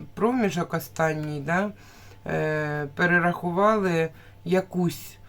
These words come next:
суму коштів, яку вони завважали за потрібне, просто за, за мою допомогу, за мої консультації.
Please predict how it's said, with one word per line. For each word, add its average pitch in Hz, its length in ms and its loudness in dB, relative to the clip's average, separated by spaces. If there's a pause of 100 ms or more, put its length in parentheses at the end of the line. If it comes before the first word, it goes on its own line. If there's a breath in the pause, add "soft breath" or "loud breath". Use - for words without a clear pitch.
(220 soft breath)
суму 156 600 -2
коштів, 151 600 -2
яку 156 380 -2
вони 156 300 2 (480)
завважали 147 840 2
за 143 160 -2
потрібне, 170 720 -4 (420 loud breath)
просто 165 640 2
за, 156 460 2 (400 loud breath)
за 196 120 6
мою 180 260 4
допомогу, 151 640 2
за 143 120 -2
мої 143 240 0
консультації. 143 1040 -6